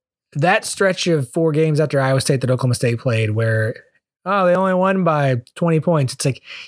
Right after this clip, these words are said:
yeah, but once they got up two touchdowns, that game was, was over. Like, it was done. Um, looking at this year, like, I, I have a hard time. Look, for Texas Tech,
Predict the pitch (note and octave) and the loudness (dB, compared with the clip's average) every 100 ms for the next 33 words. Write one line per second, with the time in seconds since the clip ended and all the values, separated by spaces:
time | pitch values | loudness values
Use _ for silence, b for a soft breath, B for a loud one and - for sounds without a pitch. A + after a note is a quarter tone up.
0 | B B2 D3+ D3 C#3+ D#3 F#3 A#3+ C#4+ D4 | B -2 0 2 0 0 0 0 0 0
1 | A#3 F#3+ E3+ F3+ D3+ D#3+ C3 D3 B2+ A#2 | 0 0 -2 -2 0 0 0 0 0 0
2 | B2+ A#2 B2 A#2 G#2+ G2 - - _ _ | 0 0 0 0 0 -2 -6 -10 _ _
3 | _ - G#2 B2 B2 F#2 - _ _ _ | _ -8 -2 0 0 -4 -12 _ _ _
4 | - A2 C3 A2 - B2 _ _ _ B | -4 -2 0 -2 -4 -8 _ _ _ B
5 | B B B - D#3 D3+ D3 C3+ A#2+ _ | B B B -4 0 2 2 0 -4 _
6 | _ _ _ _ _ - D#3 C4 E4+ C4 | _ _ _ _ _ -2 0 0 0 0
7 | E3 G3 - C#3+ B2 - D3+ - - C#4 | 0 0 0 0 0 -2 -4 -2 0 0
8 | - - B B B B _ _ _ _ | -2 -12 B B B B _ _ _ _
9 | _ _ _ _ - A#3+ E4 D#4+ F3 F#3+ | _ _ _ _ -6 -2 0 -2 0 0
10 | E3 D#3+ D#3+ C3 - F3 D#3+ B3 G#3 - | 0 0 0 -2 -4 -2 0 0 0 0
11 | E3+ C#3 | 0 0